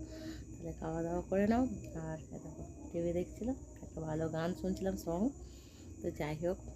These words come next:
সেটা শুনতে শুনতে খাওয়া দাওয়া করে ফ্রেশ হয়ে সব কিছু একদম রেডি হয়ে গেছি। শুধু চুলটাকে একটু মানে, আহ, ক্লেচার দেওয়া আছে, এটা রাবার ব্যান্ড দিয়ে আটকাবো চুলটা। একটা মেডিসিন খাবো,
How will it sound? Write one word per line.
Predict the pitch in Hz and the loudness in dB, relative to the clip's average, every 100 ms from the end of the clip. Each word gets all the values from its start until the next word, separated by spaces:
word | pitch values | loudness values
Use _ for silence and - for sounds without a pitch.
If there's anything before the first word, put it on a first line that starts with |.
| - - | -10 -6
সেটা | 156 170 170 | -2 2 0
শুনতে | - 175 170 | 0 -2 -2
শুনতে | 170 175 | 0 0
খাওয়া | 170 165 156 | 0 0 2
দাওয়া | 156 160 | 2 2
করে | 160 170 | 2 0
ফ্রেশ | - 160 160 - | 2 0 0 -2
হয়ে | 165 | -6
সব | - 165 - | -4 -6 -6
কিছু | 165 175 | -6 0
একদম | 160 175 | 2 4
রেডি | 151 156 | 4 4
হয়ে | 180 185 | 4 4
গেছি। | 185 - 277 - - - - - | 2 0 -2 -2 -10 -12 -8 0
শুধু | 180 | 0
চুলটাকে | - 180 175 180 | 2 0 2 0
একটু | 175 - 190 | -2 0 4
মানে, | 196 196 - - | 4 2 -4 -2
আহ, | 156 156 | 0 0
ক্লেচার | - 185 185 190 | 4 4 6 4
দেওয়া | 196 196 | 6 4
আছে, | 190 | 4
এটা | 202 190 | 4 4
রাবার | 170 160 170 | 6 6 6
ব্যান্ড | 170 170 | 6 4
দিয়ে | 170 | 4
আটকাবো | 160 - 180 190 | 2 2 2 4
চুলটা। | 196 202 233 320 - - - - - - | 4 6 6 4 -2 -12 -12 -14 -14 -4
একটা | - 165 | 0 2
মেডিসিন | 165 175 175 196 | 4 4 6 6
খাবো, | 190 196 | 6 6